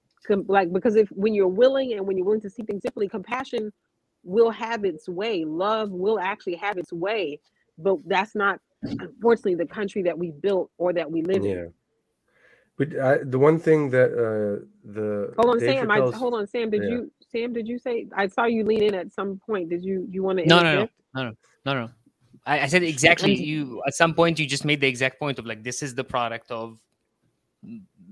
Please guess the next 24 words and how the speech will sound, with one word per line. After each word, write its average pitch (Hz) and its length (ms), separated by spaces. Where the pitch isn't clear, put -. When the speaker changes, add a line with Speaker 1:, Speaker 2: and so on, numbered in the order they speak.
Speaker 3:
the 214 80
Speaker 1:
Ah, 214 240
Speaker 3:
country, 131 240
Speaker 1:
yeah, 180 60
this 196 120
is 202 80
Speaker 3:
society. 131 520
Like, 131 180
it's 131 220
really, 139 460
it's - 200
not. 131 300
Speaker 1:
Mm-hmm. 156 380
Speaker 3:
And 123 340
to - 80
circle 139 280
back 123 220
to 127 60
everything 120 300
else, 120 140
it's 135 120
all 131 100
about 127 220
education. 151 520